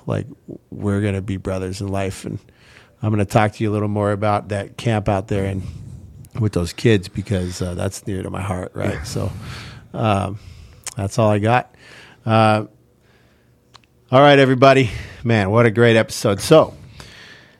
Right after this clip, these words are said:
Speaker 1: if you got something out of this, it resonated with you, like, uh, you know, definitely don't be afraid to let us know what you got out of this. Reach out to J C, reach out to me, give us all likes and follows and do all that stuff, because the only way that we can continue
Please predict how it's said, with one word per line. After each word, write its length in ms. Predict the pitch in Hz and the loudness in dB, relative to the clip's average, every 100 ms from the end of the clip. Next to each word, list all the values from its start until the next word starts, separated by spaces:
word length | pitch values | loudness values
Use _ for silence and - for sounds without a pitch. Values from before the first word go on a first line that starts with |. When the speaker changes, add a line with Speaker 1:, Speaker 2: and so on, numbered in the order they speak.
| - | 0
Speaker 1:
if 160 | 107 | 4
you 100 | 135 | 6
got 240 | 170 175 - | 8 6 6
something 340 | 147 147 123 | 0 2 4
out 160 | 123 117 | 4 4
of 80 | |
this, 320 | 113 117 113 107 | 6 6 4 2
it 40 | |
resonated 500 | 117 117 117 117 113 | 4 4 6 4 4
with 140 | 107 107 | 2 2
you, 460 | 117 117 113 110 - | 6 6 6 4 -2
like, 360 | 110 98 95 104 | -4 -2 -2 -2
uh, 280 | 98 92 98 | 0 0 -2
you 80 | 98 | -4
know, 240 | 90 87 | -6 -6
definitely 380 | 101 113 123 110 | -2 0 0 2
don't 180 | 113 107 | 2 2
be 100 | 104 | 0
afraid 580 | 98 - 110 110 104 | 2 2 4 4 2
to 440 | - 104 95 92 107 | 0 2 2 0 -2
let 180 | 104 131 | 2 2
us 160 | - | 4
know 220 | 127 170 | 4 4
what 260 | 87 90 - | 2 -4 -8
you 60 | 104 | -4
got 180 | 101 95 | -2 0
out 120 | 95 | -4
of 80 | 101 | -6
this. 300 | 95 98 104 | -8 -8 -2
Reach 260 | 117 120 | 0 4
out 160 | 139 127 | 4 4
to 80 | 117 | 0
J 220 | 131 123 | 2 2
C, 260 | - 123 113 | 2 -2 -2
reach 200 | 117 123 | 0 2
out 160 | 120 120 | 2 0
to 80 | |
me, 300 | 113 113 113 | 0 2 2
give 220 | 110 113 113 | 2 2 2
us 160 | 110 | 4
all 180 | 120 113 | 6 6
likes 280 | 104 110 107 | 6 4 4
and 100 | 110 | -2
follows 420 | - 117 113 110 | 4 6 6 4
and 80 | 101 | 2
do 140 | 117 110 | 4 6
all 120 | 107 | 6
that 100 | 104 | 2
stuff, 280 | - 117 107 | 0 -2 -2
because 180 | 110 98 | -4 -2
the 80 | |
only 160 | 139 190 | 2 4
way 220 | 135 117 | 4 4
that 120 | 107 110 | 4 0
we 120 | 110 | -4
can 160 | 120 107 | -6 -10
continue 680 | 101 - 170 131 92 92 | -10 -2 0 0 -2 -4